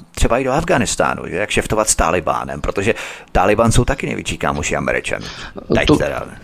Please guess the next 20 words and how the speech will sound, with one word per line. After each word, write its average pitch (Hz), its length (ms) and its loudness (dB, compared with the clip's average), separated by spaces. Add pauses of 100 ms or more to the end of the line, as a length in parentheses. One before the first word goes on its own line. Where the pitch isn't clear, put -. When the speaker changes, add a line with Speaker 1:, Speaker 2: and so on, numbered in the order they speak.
(160)
Speaker 2:
to 131 100 4
by 170 120 4
taky 160 300 0
mohli 165 440 6
a - 120 -4
třeba 147 280 0
by 160 100 0
z - 80 -2
Afghánistánu 139 680 0
dostali 135 420 2
i 139 240 2
nějak, 135 340 2
s - 100 -2
nějakou 135 460 2
slevou 135 600 4
to - 140 2
opium 160 380 6
nebo - 180 4
něco 117 220 4
takového, 127 560 2